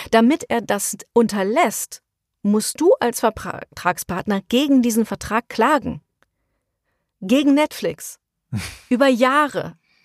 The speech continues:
Speaker 1: Mit Geld.
Speaker 2: Mhm.
Speaker 1: Und dann kommt irgendwann raus, „Ja stimmt, also die erste Klausel, das ist problematisch, das darfst du so nicht machen“ oder so.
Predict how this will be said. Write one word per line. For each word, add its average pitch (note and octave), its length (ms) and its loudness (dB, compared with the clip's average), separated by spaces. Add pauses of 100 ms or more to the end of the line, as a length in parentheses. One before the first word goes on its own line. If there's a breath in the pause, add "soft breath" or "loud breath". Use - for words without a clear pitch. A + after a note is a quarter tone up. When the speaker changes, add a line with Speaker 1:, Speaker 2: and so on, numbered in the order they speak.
(120)
Speaker 1:
Mit A#3 200 -2
Geld. G3+ 440 2
Speaker 2:
Mhm. G2+ 160 -14 (1120)
Speaker 1:
Und A#3+ 220 2
dann D4 180 0
kommt C#4 240 -2
irgendwann A#3 320 0
raus, G#3+ 220 0
„Ja G3+ 120 0
stimmt, F#3+ 380 -2
also E3+ 180 -2
die E3+ 140 -6
erste - 240 -4
Klausel, B3+ 400 2
das G3 100 0
ist F#3 140 -6
problematisch, F3+ 720 -2
das G3 120 -16
darfst G#3 260 0
du G3 60 -8
so E3+ 140 -4
nicht E3 180 -6
machen“ G#3+ 460 0
oder F#3+ 160 -2
so. F3+ 120 -2